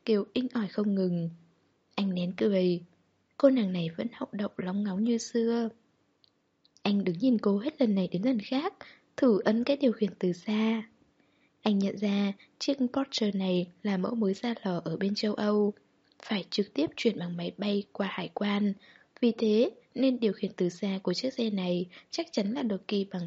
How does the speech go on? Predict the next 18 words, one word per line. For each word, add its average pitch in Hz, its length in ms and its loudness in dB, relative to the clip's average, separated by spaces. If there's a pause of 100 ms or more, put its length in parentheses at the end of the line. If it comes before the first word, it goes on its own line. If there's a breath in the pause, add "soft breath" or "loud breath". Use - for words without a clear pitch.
tiếng 185 180 -2
nước 302 180 -2
ngoài. 180 420 0 (1500)
Dĩ 233 200 0
Mạch 254 180 2 (180)
vốn 180 180 -2
cực 247 240 -4
dốt 285 180 2
ngoại 254 180 -2
ngữ, 262 360 0 (420 soft breath)
xem 277 220 -2
ra 269 140 -2
mấy 233 160 0
năm 240 220 -2
nay 240 300 0 (260 loud breath)
cô 196 280 0
cũng 233 160 -4
chẳng - 200 -6